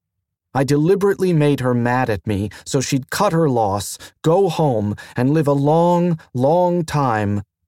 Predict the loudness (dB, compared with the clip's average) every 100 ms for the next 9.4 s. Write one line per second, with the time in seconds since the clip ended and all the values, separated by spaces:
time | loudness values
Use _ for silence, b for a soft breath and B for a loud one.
0 | -18 -10 -2 0 0 -4 -20 -20 -12 -8
1 | -8 -6 -2 -2 -2 -8 _ _ _ _
2 | _ _ _ _ _ _ _ -6 -2 -2
3 | -2 0 0 -2 -6 -16 B B -2 0
4 | 0 0 0 0 -2 -4 -2 -2 -6 -14
5 | -12 -4 -2 0 0 -2 -4 -4 -4 -6
6 | -6 -4 -4 -8 -16 -18 _ _ _ _
7 | _ _ _ _ -2 2 2 2 0 0
8 | 0 0 0 -2 -2 -2 0 0 0 -2
9 | -2 -4 -6 -14